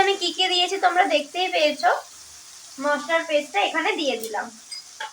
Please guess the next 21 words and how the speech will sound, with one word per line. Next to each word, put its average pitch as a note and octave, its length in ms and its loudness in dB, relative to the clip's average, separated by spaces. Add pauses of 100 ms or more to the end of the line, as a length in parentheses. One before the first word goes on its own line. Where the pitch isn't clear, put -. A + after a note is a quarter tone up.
(1040)
তোমরা E4 280 6 (100)
চাইলে F4 300 6 (160)
এখানে E4 300 2 (240)
অবশ্যই D#4+ 580 2 (640)
টক D#4 200 6 (100)
দই F#4+ 200 6
ব্যবহার F4 300 8 (100)
করতে F4 300 2
পারো, F4 160 6 (160)
তবে E4 180 6 (100)
আমি D4+ 120 2 (100)
আজকে D#4 260 -4
এখানে E4+ 240 2 (120)
টক C#4+ 240 6
দই F#4 180 0
ব্যবহার D4+ 340 4 (100)
করছি C#4 380 2
না। G3 60 -8 (140)
তবে C#4 160 4 (100)
টক D4 220 8
দই F4 120 0